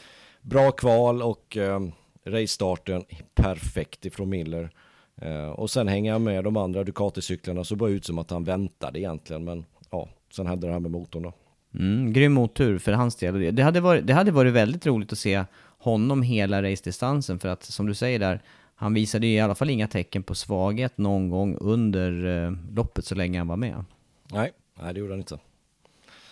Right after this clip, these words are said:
Speaker 1: Nej, han får mitt, eh, plus, och, eh, med det avslutar jag mina plus och minus. Och nu får du, eh, ja, nu får du komma in här och säga vad du,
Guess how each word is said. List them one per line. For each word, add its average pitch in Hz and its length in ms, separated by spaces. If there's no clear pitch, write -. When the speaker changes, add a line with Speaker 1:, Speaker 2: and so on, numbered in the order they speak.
Speaker 1:
Nej, 131 200
han 160 160
får 180 100
mitt, 151 320
eh, 113 80
plus, - 460
och, 113 420
eh, 104 240
med 110 300
det 87 180
avslutar 98 560
jag 104 100
mina 98 280
plus - 300
och 98 60
minus. 82 400
Och 95 80
nu 110 100
får 131 140
du, 98 340
eh, 92 60
ja, 101 260
nu 113 100
får 127 140
du 120 100
komma 147 240
in 123 140
här 92 140
och 95 140
säga 95 220
vad 92 180
du, 92 220